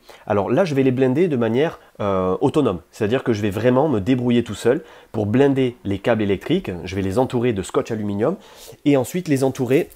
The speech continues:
<clears throat> de scotch, euh, plastique,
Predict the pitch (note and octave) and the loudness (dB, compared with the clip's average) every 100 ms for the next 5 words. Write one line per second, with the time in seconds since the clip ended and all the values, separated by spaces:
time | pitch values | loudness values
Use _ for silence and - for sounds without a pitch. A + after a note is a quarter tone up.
0 | - - - B2 F#2+ G#2+ - C#3 C3+ - | -20 -10 -2 0 0 -4 2 2 2 -8
1 | - G2 F2+ - F2 - - - - - | -8 -6 -6 -8 -10 -12 -14 -18 -20 -20
2 | - - _ _ _ _ _ A2+ - D3+ | -20 -20 _ _ _ _ _ -6 -4 -4
3 | F3 - | -2 -4